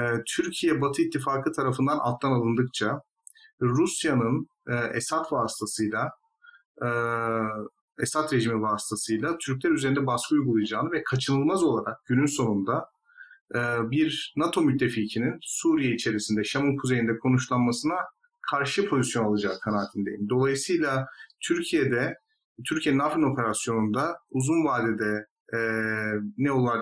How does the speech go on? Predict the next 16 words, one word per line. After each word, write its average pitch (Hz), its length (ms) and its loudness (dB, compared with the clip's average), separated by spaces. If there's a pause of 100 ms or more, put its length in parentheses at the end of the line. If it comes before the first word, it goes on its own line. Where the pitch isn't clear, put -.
(120)
olacak 117 400 0
hiçbirimiz 123 420 0
bilmiyoruz. 120 460 4
Fakat 135 300 -2 (440)
kısa 185 320 -2
vadede, 113 560 0 (500)
e, 123 60 0 (880)
Türkiye 151 300 2
ve 127 40 4
Rusya 139 320 0
arasında 139 300 -4
bir 165 100 -4
çatışma 139 440 -2
ihtimali 107 580 0 (200)
olabileceğini 104 760 2 (280)
düşünüyorum. 104 500 -2